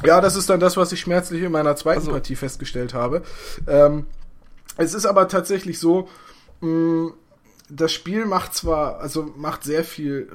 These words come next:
Speaker 1: richtig, finde ich. Es hat mir trotzdem keinen sonderlich großen Spaß gemacht. Und ich kann gar nicht so richtig festmachen, woran das gelegen hat, aber, ähm, mich hat's einfach nicht so, mich hat's nicht vom Hocker gehauen, mich hat's einfach wirklich nicht, nicht begeistert.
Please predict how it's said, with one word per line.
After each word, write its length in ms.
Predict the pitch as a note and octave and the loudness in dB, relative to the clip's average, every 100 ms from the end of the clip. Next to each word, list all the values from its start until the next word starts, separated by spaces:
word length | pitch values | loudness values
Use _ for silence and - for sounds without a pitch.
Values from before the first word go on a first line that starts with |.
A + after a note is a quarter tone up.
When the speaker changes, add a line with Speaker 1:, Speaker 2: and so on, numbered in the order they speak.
| C3+ | -12
Speaker 1:
richtig, 500 | C#3 - B3 - - | -12 -10 -10 -12 -16
finde 300 | - G3+ G#3+ | -6 -4 -4
ich. 140 | A#3+ - _ _ _ _ _ _ - | -10 -18 _ _ _ _ _ _ -8
Es 80 | D3 | -2
hat 140 | F3+ | -2
mir 80 | F#3 | -2
trotzdem 320 | - F#3 F#3+ | -2 0 -2
keinen 260 | E3+ F#3 F3+ | -4 -2 0
sonderlich 360 | F3+ E3+ E3 | -2 -2 -4
großen 280 | - D#3+ D#3+ | -4 -4 -4
Spaß 300 | - E3+ E3 | -2 -2 -2
gemacht. 340 | A#2+ F#2+ - - _ _ _ _ _ _ _ _ - | -8 -12 -14 -20 _ _ _ _ _ _ _ _ -4
Und 640 | C#3+ C#3+ C#3+ C#3+ C3+ A2 _ _ - _ _ _ _ _ - | -2 0 -4 -6 -8 -14 _ _ -20 _ _ _ _ _ -16
ich 180 | E3 - | -12 -4
kann 180 | G3+ F#3+ | -2 2
gar 200 | G3 A3 | 0 2
nicht 140 | G#3 | -2
so 100 | G3 | -4
richtig 520 | F#3 A3 F#3 - C#3+ E3 | -6 -8 -10 -14 -16 -16
festmachen, 600 | - G3+ G3+ F#3+ F3+ F#3 | -6 -6 -4 -6 -4 -2
woran 240 | E3 E3+ F#3 | -2 -2 -2
das 180 | E3+ | -2
gelegen 460 | - D#3 G#3+ G3 C3 | -2 -2 -2 -2 -4
hat, 240 | D3+ F#3 | -4 -6
aber, 440 | - D#3+ D#3+ D#3+ - - - - - _ _ D3+ | -8 0 2 2 -2 -16 -20 -20 -20 _ _ 2
ähm, 580 | D3 D3 D3+ D3+ D#3 - _ _ _ _ _ _ _ _ _ - - | 4 4 2 -4 -10 -18 _ _ _ _ _ _ _ _ _ -20 -14
mich 180 | D#3+ F3 | -10 -4
hat's 200 | G3+ - | -4 -4
einfach 340 | F#3+ F#3+ G3 - | -8 -6 -8 -6
nicht 180 | F#3+ | -8
so, 440 | - F#3 F3+ F3 F3 | -4 -2 0 -4 -10
mich 320 | F3 F#3 F3+ | -12 -8 -4
hat's 160 | G#3+ A3 | -4 -4
nicht 120 | G#3 | -6
vom 180 | G3+ F#3+ | -4 -4
Hocker 200 | G#3 C#3+ | -2 -2
gehauen, 260 | B2 B2 | -2 -4
mich 120 | C#3 F3 | -6 -8
hat's 160 | E3 | -8
einfach 340 | E3+ E3+ F3 F3+ | -8 -6 -8 -8
wirklich 300 | F3+ F3+ F3+ | -10 -8 -6
nicht, 260 | E3+ - | -6 -6
nicht 200 | F3 E3+ | -10 -8
begeistert. 640 | E3 E3 E3+ F#3 C3+ A#2+ | -6 -2 -2 -2 -4 -8